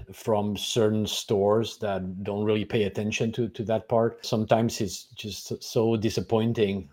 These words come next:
uh, so just night and day compared to the, the wild species, or even the, the, the one you grow in the garden. I mean, you can grow pretty darn good aromatics in the garden.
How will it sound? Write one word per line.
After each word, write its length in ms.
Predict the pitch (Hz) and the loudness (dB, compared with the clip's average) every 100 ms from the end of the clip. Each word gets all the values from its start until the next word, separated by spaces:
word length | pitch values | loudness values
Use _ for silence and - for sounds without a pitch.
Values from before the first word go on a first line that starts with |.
| - | -16
uh, 160 | 92 90 | -16 -14
so 560 | - 110 107 104 95 - | -4 2 2 2 -2 -6
just 280 | 104 - | -10 -8
night 340 | 107 110 127 123 | -2 6 6 8
and 180 | 113 107 | 6 6
day 340 | 120 123 113 | 6 6 4
compared 380 | - 101 117 104 | 2 0 0 0
to 100 | 110 | -2
the, 240 | 104 98 - _ _ - | -4 -4 -8 _ _ -4
the 100 | 101 | 0
wild 380 | 101 113 113 104 | 6 8 6 4
species, 400 | - 170 - 117 | 2 0 0 4
or 140 | 143 | 8
even 220 | 208 208 190 | 10 10 10
the, 280 | 131 120 | 10 8
the, 220 | 123 117 117 | 4 0 2
the 100 | 117 | 2
one 260 | 127 143 | 4 4
you 100 | 139 | 2
grow 200 | 107 123 | 2 2
in 140 | 135 143 | 4 2
the 80 | |
garden. 420 | 104 120 147 107 110 | 2 4 4 2 0
I 20 | |
mean, 140 | 135 | 4
you 140 | 175 185 | 6 6
can 200 | 151 120 | 4 4
grow 380 | 123 127 117 - _ - - _ _ _ _ - | 6 8 6 0 _ -20 -20 _ _ _ _ 2
pretty 380 | 233 214 156 | 6 8 8
darn 420 | 127 135 131 135 120 | 8 8 8 6 6
good 460 | 127 120 113 110 - | 6 8 6 4 2
aromatics 720 | 110 110 117 113 101 95 - | 4 6 6 4 2 -2 -8
in 200 | - 107 | -6 -2
the 100 | 104 | -2
garden. 600 | 101 101 98 101 95 85 | -2 0 0 0 -4 -8